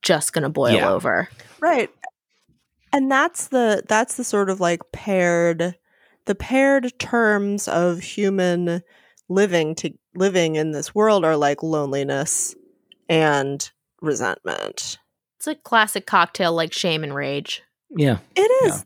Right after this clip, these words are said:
Speaker 3: the classic shame and rage cocktail in a different
Speaker 2: <laughs>
Speaker 3: idiom. But there are, like, but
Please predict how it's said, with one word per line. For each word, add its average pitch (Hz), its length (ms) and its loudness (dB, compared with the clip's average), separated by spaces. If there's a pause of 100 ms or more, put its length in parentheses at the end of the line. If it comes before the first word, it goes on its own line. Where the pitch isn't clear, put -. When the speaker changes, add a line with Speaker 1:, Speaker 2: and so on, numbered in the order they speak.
Speaker 3:
the 233 100 2
classic 190 460 -2
shame 175 260 -4
and 160 100 -2
rage 151 260 -2
cocktail 160 680 -4 (100)
in 175 160 -2
a 160 60 0
different 151 360 -4
Speaker 2:
<laughs> - 0 -
Speaker 3:
idiom. 147 420 -4 (360)
But 226 180 0
there 240 200 4
are, 220 280 2
like, 190 540 2 (640)
but 208 340 2